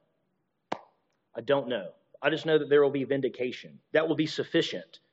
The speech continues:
It won't be like, "Oh, man, but there was that one time we were playing pickup basketball and that person,"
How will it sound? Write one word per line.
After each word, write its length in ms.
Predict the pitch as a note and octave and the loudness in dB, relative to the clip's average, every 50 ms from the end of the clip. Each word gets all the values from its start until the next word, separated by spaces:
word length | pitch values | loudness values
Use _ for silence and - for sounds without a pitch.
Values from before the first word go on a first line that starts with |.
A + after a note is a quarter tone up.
| _ _ _ | _ _ _
It 60 | D3+ | 4
won't 180 | D#3+ F#3 F#3 - | 6 6 6 8
be 80 | F3+ E3+ | 8 8
like, 180 | D#3 D3 - E3+ | 8 8 6 8
"Oh, 320 | F3 F#3+ F#3+ F#3 F3 D#3+ | 10 10 12 12 10 10
man, 320 | D3+ D3+ D#3 E3 E3 E3 D#3+ | 8 8 6 6 6 6 6
but 100 | D#3 D3 | 6 6
there 100 | E3+ E3+ | 8 8
was 160 | E3 D#3 C3+ | 6 6 4
that 180 | D3+ C#3+ A#2+ A#2+ | 2 0 0 -2
one 420 | C#3+ D#3+ G3 G#3+ G#3+ G#3+ G#3+ G#3+ | -2 2 2 4 6 6 4 4
time 480 | G#3+ - - - G#3+ A3 G3 F#3 F3+ F3 | 2 0 -2 0 2 4 4 4 4 4
we 100 | E3+ E3 | 4 2
were 100 | D#3+ - | 2 0
playing 320 | - F3+ F3 E3 E3 D3+ | -2 -4 -6 -4 -6 -6
pickup 420 | - - F#3+ - G#3+ G#3 - - | -6 -6 -6 -6 -8 -10 -10 -10
basketball 640 | - - - - - - E3 - - - - C#3+ C#3+ | -12 -12 -12 -10 -10 -8 -8 -8 -8 -8 -8 -8 -8
and 80 | C3+ B2+ | -8 -10
that 120 | - - _ | -16 -20 _
person," 280 | - - F3+ - - | -10 -8 -8 -8 -10